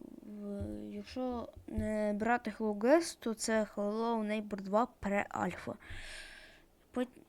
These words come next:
якщо хочете, я ще зможу пройти Hello Neighbor Alpha один. Тобто, але краще Alpha один крапка п'ять, бо вона краще, ніж Hello Neighbor два Alpha один. Ну, думаю, можемо починати. Починаю з нової гри.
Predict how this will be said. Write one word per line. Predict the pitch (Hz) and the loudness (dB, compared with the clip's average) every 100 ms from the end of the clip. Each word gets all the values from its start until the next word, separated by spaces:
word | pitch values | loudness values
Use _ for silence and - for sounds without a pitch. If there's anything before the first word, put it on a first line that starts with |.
| - | -4
якщо | 220 208 285 | -2 0 2
хочете, | 330 349 - - | 4 4 2 -4
я | 220 | -4
ще | - 233 | -2 0
зможу | 233 233 220 | 0 0 -2
пройти | 220 208 | -6 -6
Hello | 220 214 220 214 | -4 -4 -2 -2
Neighbor | 214 - | -2 -4
Alpha | 202 - | -4 -4
один. | 202 196 196 - - - | -4 -4 -6 -10 -16 -10
Тобто, | 208 - 220 - | -8 -6 -8 -2
але | 202 202 | 0 0
краще | 220 226 226 233 | 2 2 0 0
Alpha | 214 - | -2 -2
один | 220 233 | -6 -4
крапка | 233 - 226 | -6 -8 -4
п'ять, | 254 226 | -2 -2
бо | 208 208 | -4 -4
вона | 214 214 208 | -4 -4 -8
краще, | 208 208 196 - 196 - - - - - 208 - | -8 -8 -6 -8 -10 -12 -20 -20 -20 -18 -16 -6
ніж | 196 - | -6 -4
Hello | 196 190 | -6 -2
Neighbor | 190 185 190 196 - - - 196 | -2 -2 -6 -6 -14 -14 -8 -6
два | 196 190 185 | -2 0 0
Alpha | 190 - 190 | -2 -4 -8
один. | 185 180 196 - - - - - - 277 | -6 -8 -8 -12 -20 -20 -20 -20 -2 4
Ну, | 330 | 4
думаю, | 285 302 294 | 4 4 4
можемо | 294 285 277 | 2 2 0
починати. | 277 262 220 - | 2 0 0 -2
Починаю | 220 269 294 277 | -4 0 2 2
з | |
нової | 254 247 214 | 0 0 2
гри. | 262 381 | 2 0